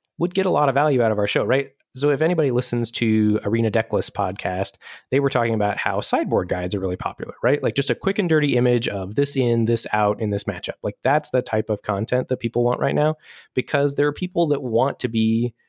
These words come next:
competitive at tournaments that have, you know, maybe a family and kids and just can't play the reps that you need to figure out what you're actually supposed to do in sideboarding in every matchup.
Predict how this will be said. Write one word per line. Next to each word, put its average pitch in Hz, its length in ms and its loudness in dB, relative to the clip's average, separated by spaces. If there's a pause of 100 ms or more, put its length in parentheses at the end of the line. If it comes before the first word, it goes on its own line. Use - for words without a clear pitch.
(240)
competitive 110 440 0
at 120 60 0
tournaments 98 420 -2
that - 160 -2
have, 101 340 -2
you 107 60 2
know, 104 100 2
maybe 123 200 0
a 139 60 0
family 117 520 -2
and 95 160 -8
kids 135 400 -2
and 104 100 -2
just 151 220 -4
can't 202 400 0 (440)
play 113 220 0
the 120 140 2
reps 117 260 0
that 104 180 -2
you 104 60 0
need 101 400 0
to - 100 -4
figure 104 440 -2
out 104 300 2
what 107 180 -4
you're 98 80 0
actually 95 300 -4
supposed - 240 -4
to - 40 -6
do 113 200 0
in 98 80 0
sideboarding 107 500 -2
in 95 80 -2
every 95 180 -2
matchup. 127 380 -2